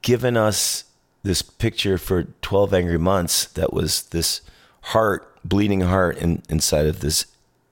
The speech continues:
uh, woman's hand. And I was like, "Yeah, not for this record. I, I, I don't, I don't feel it." And that ended up being a, uh,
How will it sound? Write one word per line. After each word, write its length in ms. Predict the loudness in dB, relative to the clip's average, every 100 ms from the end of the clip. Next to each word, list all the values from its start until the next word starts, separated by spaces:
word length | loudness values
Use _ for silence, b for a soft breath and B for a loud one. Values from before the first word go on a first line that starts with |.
| -4
uh, 140 | -2
woman's 480 | 0 0 0 0 0
hand. 480 | 0 0 0 -2 -4 _ -4
And 80 | 0
I 120 | 2
was 160 | 2 2
like, 200 | 0 2
"Yeah, 440 | 4 6 4 -2 -8 -16 _ _ _ _ -8
not 220 | -2 -2 0
for 80 | -2
this 180 | 0
record. 320 | -2 0 2 2
I, 140 | 2
I, 380 | 0 -4 -4 -2
I 40 |
don't, 240 | 0 -2 -6 -4
I 140 | 0
don't 180 | 0 0
feel 240 | 0 2
it." 180 | 2 0
And 180 | 0 2
that 220 | 2 2
ended 240 | 0 2 2
up 340 | 2 -2 -14 _ _ _ -10 0
being 500 | 2 2 2 0 -2
a, 320 | 0 2 2
uh, 220 | 0 -2